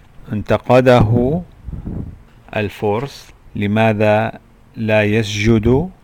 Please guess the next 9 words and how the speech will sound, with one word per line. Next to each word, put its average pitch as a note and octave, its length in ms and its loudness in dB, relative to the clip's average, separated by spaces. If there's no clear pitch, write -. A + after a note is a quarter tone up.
مثل G#2 320 -6
الفرس G2+ 840 -6
ولا G#2+ 220 -4
يحترم G#2 640 -6
الملك؟ G2 680 -8
فغضب A2 600 -2
ربعي G2+ 400 -4
بن G#2 160 -4
عامر A2+ 640 -4